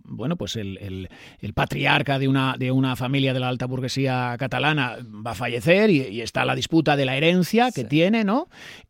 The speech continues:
Speaker 2: Y luego también, eh, lo que ocurrió en el pasado, luego se entrelazan esas tramas, ¿no? Pero lo que
Speaker 1: Sí.
Speaker 2: ocurrió en el pasado, lo decía Chema, algunos secretos de familia,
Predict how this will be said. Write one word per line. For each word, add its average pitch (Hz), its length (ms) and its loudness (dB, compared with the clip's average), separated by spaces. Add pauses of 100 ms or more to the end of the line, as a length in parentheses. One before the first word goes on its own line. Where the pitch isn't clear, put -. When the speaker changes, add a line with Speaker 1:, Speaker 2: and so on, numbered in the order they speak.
Speaker 2:
Y 254 240 4
luego 240 340 6
también, 226 600 4
eh, 143 1080 2
lo 147 140 0
que 160 120 4
ocurrió 165 480 4
en 190 100 2
el 147 140 2
pasado, 143 340 2
luego 143 140 2
se 180 80 2
entrelazan 139 460 2
esas 101 180 -8
tramas, 101 240 -10
¿no? 175 100 4
Pero 170 140 8
lo 147 120 6
que 147 100 4
Speaker 1:
Sí. 147 40 6
Speaker 2:
ocurrió 160 360 6
en 180 40 4
el 165 120 4
pasado, 160 420 4
lo 151 80 6
decía 143 260 4
Chema, 156 300 4
algunos 143 300 2
secretos 139 420 2
de 135 80 0
familia, 147 560 2